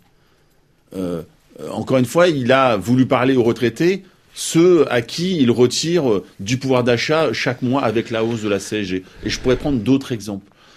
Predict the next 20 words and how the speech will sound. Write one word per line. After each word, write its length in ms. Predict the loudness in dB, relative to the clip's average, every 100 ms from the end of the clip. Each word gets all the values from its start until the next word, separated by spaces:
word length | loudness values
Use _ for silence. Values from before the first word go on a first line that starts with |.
| _
Vous 80 | 2
voyez, 120 | 2
donc, 240 | 4 -2 -10 -20 -4
voilà, 260 | 2 4 4
il 140 | 4
a, 160 | 4 2
c'est 120 | 0
un, 80 | 0 0
un 120 | 0 0
exercice, 680 | 2 2 0 -4 -4 -2
euh, 260 | 0 2 0 -4 -20 -10
euh, 400 | -4 0 2 0 -4 _ _
euh, 200 | -12 -10 -10 -12 -14 -14 -16 -16 -18 -20 -20 -20 -20 -20 -20 -20 -20 -20 -20 -20 -20 -18 -16 -14
qui 220 | -6 0
n'a 120 | 2
pas 160 | 4 2
permis, 420 | 2 0 0 0
encore 240 | -2 -2 -2
une 100 | -2
fois, 420 | -4 -2 -2 -6